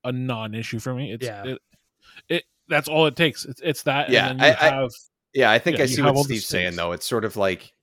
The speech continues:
Speaker 3: you know, "I know it's possible. Can't you just make it possible?" You know, for the
Speaker 2: Right.
Speaker 3: money that
Speaker 1: If,
Speaker 3: you're
Speaker 1: if So-,
Speaker 3: spending. And
Speaker 1: if
Speaker 3: for,
Speaker 1: Sony
Speaker 3: you know.
Speaker 1: wanted
Speaker 2: And
Speaker 1: to
Speaker 2: it's
Speaker 1: do
Speaker 2: not
Speaker 1: that
Speaker 2: only that, like, it,
Speaker 3: Well, I'm
Speaker 2: it,
Speaker 3: sure
Speaker 2: it
Speaker 3: they
Speaker 2: comes
Speaker 3: want
Speaker 2: down
Speaker 3: to.
Speaker 2: to the
Speaker 1: Well,
Speaker 3: I'm
Speaker 1: but
Speaker 3: sure
Speaker 1: if
Speaker 3: they
Speaker 1: they,
Speaker 3: want to.
Speaker 1: it,
Speaker 3: They just can't.
Speaker 1: so the thing,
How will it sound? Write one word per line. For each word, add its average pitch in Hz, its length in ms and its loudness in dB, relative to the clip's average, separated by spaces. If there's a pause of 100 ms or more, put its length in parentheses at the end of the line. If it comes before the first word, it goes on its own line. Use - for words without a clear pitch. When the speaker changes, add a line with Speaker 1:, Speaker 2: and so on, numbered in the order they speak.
Speaker 3:
you 98 100 -10
know, 90 280 -6
"I 113 140 2
know 117 240 4
it's 120 140 0
possible. 135 600 0
Can't 113 280 -10
you 110 100 -10
just 98 240 -10
make 95 200 -6
it 92 100 -8
possible?" - 560 -10 (100)
You 98 100 -8
know, 92 120 -6
for 123 120 -4
the 113 80 -2
Speaker 2:
Right. 107 80 -6
Speaker 3:
money 104 220 -2
that 101 120 -2
Speaker 1:
If, 104 40 -2
Speaker 3:
you're 95 60 -8
Speaker 1:
if - 140 -4
So-, - 40 0
Speaker 3:
spending. 87 240 0
And 87 100 -4
Speaker 1:
if - 60 -4
Speaker 3:
for, - 100 -4
Speaker 1:
Sony 196 180 4
Speaker 3:
you 226 60 4
know. 208 40 2
Speaker 1:
wanted 208 220 6
Speaker 2:
And - 80 0
Speaker 1:
to 247 60 8
Speaker 2:
it's 175 100 4
Speaker 1:
do 135 60 2
Speaker 2:
not 311 120 10
Speaker 1:
that 330 80 8
Speaker 2:
only 233 180 4
that, 160 220 4
like, 139 340 -4 (160)
it, 165 280 -2
Speaker 3:
Well, 135 100 6
I'm 156 40 4
Speaker 2:
it, 147 60 -2
Speaker 3:
sure 240 100 8
Speaker 2:
it - 40 8
Speaker 3:
they 117 80 8
Speaker 2:
comes 202 100 2
Speaker 3:
want 151 160 6
Speaker 2:
down 165 120 4
Speaker 3:
to. 165 80 0
Speaker 2:
to 175 100 -2
the 165 120 -6 (960)
Speaker 1:
Well, 190 120 -2
Speaker 3:
I'm 139 40 0
Speaker 1:
but - 80 2
Speaker 3:
sure - 80 8
Speaker 1:
if 208 60 4
Speaker 3:
they 202 60 8
Speaker 1:
they, - 40 10
Speaker 3:
want 120 140 6
to. - 80 4
Speaker 1:
it, - 20 0
Speaker 3:
They 104 120 0
just 120 220 -4
can't. 170 220 -4
Speaker 1:
so 190 200 0
the 190 100 2
thing, 226 220 -4